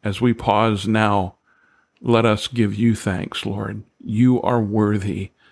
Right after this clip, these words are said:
of our praise and our thanks for all you have done and for all that you're going to do.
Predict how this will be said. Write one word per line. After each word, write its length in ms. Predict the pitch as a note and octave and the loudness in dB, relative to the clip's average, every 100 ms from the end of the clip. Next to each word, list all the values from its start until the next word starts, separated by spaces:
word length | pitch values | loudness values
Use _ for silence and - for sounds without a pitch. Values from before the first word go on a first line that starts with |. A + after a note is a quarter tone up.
| _ - | _ -6
of 100 | G#2 | -2
our 140 | F#2+ | -2
praise 580 | - - G#2 G#2 G2+ G2+ | -2 -2 0 0 -2 -4
and 180 | - F#2+ | -4 -2
our 180 | D#2 G2 | -2 -2
thanks 720 | - E2+ - - - - - _ _ _ _ _ | -6 -8 -8 -12 -10 -10 -12 _ _ _ _ _
for 260 | - A2 | -6 -2
all 220 | - A#2+ | 2 4
you 160 | C#3 C3 | 4 2
have 300 | A2 A2 A2+ | 2 -2 -4
done 260 | A#2 G#2 G#2 | -6 -4 -6
and 140 | A#2 | -6
for 140 | - | -4
all 300 | - C3+ C#3+ C#3+ | 0 2 2 2
that 140 | C3+ | 0
you're 120 | C3 | -4
going 420 | A#2+ A#2+ A#2 B2+ | -4 -2 -2 -2
to 160 | A2+ A2+ | -2 -6
do. 380 | G2+ E2 A1+ | -4 -6 -6